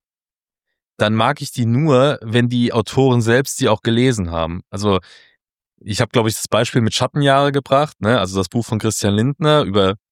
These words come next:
die letzte Apo-Zeit. Und das hat er nicht er selbst eingelesen. So, es war nicht schlecht eingelesen. Also man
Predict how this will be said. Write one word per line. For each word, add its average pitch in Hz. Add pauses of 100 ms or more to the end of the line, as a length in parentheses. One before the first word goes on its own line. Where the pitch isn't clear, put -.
(120)
die 101
letzte 131
Apo-Zeit. 135 (800)
Und 117
das 117
hat 131
er 120 (100)
nicht 120
er 123
selbst 117
eingelesen. 95
So, 90
es 101
war 131
nicht 180
schlecht -
eingelesen. 92
Also 90
man 95